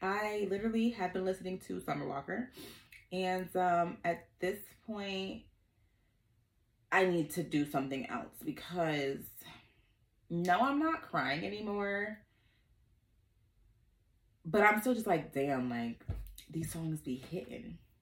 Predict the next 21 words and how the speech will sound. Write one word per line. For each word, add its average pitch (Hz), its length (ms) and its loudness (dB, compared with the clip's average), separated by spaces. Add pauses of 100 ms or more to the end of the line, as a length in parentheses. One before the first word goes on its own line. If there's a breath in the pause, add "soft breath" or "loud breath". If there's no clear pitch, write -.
(800)
These 180 340 -2
songs 156 420 -6 (240)
be 156 220 -6 (320)
fucking 185 680 -10 (1160 soft breath)
hitting." 147 540 -8 (1080 loud breath)
Oh, 170 580 8 (2000)
this - 220 2
is 135 80 -4
what 127 120 2
I 127 40 0
want 117 220 -4
to - 60 -16
talk 123 180 -4
about. 110 400 -8 (2750 loud breath)
And 190 120 4
if 208 160 2
this 254 200 4
person 277 760 0 (340)
is 214 180 4
watching 220 460 4
this, 247 220 4